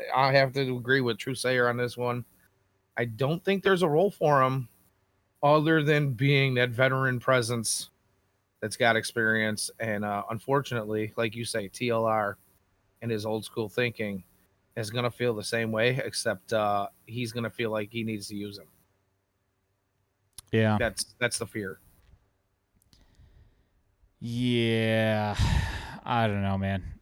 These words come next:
Speaker 2: Like, I, <laughs> I've watched Ronaldo pitch and I've watched Dallas pitch in the same game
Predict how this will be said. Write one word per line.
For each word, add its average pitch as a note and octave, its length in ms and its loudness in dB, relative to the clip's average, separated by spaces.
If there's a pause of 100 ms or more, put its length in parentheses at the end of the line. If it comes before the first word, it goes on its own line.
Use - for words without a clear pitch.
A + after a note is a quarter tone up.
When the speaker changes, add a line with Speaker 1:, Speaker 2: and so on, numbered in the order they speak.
Speaker 2:
Like, A#2+ 320 4
I, C#3+ 180 6 (340)
<laughs> - 60 -4 (560)
I've A2+ 160 0
watched C3+ 320 10
Ronaldo B2+ 580 8
pitch - 440 6 (1120)
and A#2 160 2
I've A2 100 4
watched A2+ 320 4
Dallas A2 340 4
pitch - 380 -8 (1080)
in C#3 100 4
the C#3 60 6
same D3+ 300 4
game A#2 460 4